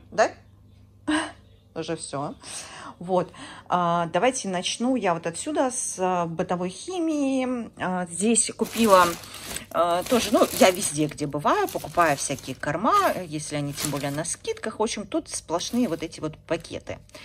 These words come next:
Но купила, у меня еще, правда, есть запасы, но запасы — это хорошо. Так, здесь у меня туалетная бумага.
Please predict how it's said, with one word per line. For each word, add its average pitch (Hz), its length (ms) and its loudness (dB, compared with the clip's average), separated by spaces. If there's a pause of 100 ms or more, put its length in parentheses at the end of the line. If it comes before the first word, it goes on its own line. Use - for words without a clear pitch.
(400)
Но 190 100 -6
купила, 370 720 4
у - 60 -12
меня 196 220 0
еще, 175 200 -2
правда, 160 280 0
есть 339 420 -2 (100)
запасы, 226 560 0
но 254 480 0 (1080)
запасы — 190 420 -2
это 180 100 -10
хорошо. 151 420 -10 (560)
Так, - 180 4 (100)
здесь 185 360 -2
у 165 40 -6
меня 131 120 -8 (120)
туалетная 143 420 4
бумага. 143 600 -2